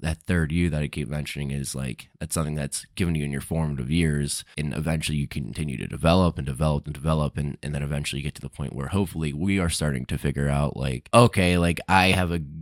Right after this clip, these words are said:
pretty good basis of who I am and what I believe in and what my morals are, and, you know, what my goals are in life, and, and, you know, you could <laughs> still go against that for sure,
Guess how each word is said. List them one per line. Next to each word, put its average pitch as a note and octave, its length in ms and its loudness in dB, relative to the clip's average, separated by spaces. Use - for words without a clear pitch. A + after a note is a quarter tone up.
pretty C#3 300 4
good F2+ 200 2
basis E2 440 2
of D2 80 0
who E2 200 4
I C2+ 160 -2
am B1 400 -8
and C#2+ 640 -2
what E2 220 2
I E2 120 2
believe F#2+ 460 6
in G2+ 140 2
and D#2+ 100 -4
what C#2 140 -8
my C#2 140 -12
morals F2+ 500 0
are, E2 420 0
and, C#2 260 -8
you D2+ 60 -8
know, D#2 80 -6
what - 120 -10
my - 100 -10
goals F#2+ 340 6
are F2 200 6
in E2 120 0
life, E2+ 460 0
and, C#2 340 -6
and, C#2+ 380 -8
you C#3 100 4
know, B2+ 60 8
you G2+ 160 6
could A#2 120 2
<laughs> - 80 6
still A2+ 420 8
go A#2 180 8
against A2 500 4
that D#2+ 320 0
for D#2 140 -2
sure, F#2 580 0